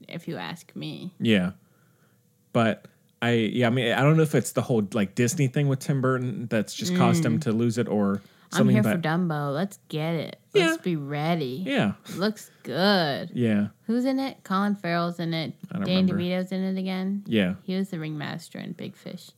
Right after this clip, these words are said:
Speaker 2: Um, but I like the, the setting in the Gothic,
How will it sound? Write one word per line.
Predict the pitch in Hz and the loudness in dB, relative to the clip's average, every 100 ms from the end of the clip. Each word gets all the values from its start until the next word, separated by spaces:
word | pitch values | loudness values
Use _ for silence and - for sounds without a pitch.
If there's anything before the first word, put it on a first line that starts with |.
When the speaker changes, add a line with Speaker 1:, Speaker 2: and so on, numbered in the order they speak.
| - | -2
Speaker 2:
Um, | 147 143 147 143 - _ | 6 8 8 6 2 _
but | 180 180 | 6 6
I | 156 | 8
like | 151 175 - | 6 6 6
the, | 160 147 - - - | 4 4 2 -8 0
the | 147 | 2
setting | 131 147 147 151 | 4 6 8 8
in | 139 127 | 6 4
the | 107 | 2
Gothic, | 117 117 120 120 - | 2 2 2 -2 -4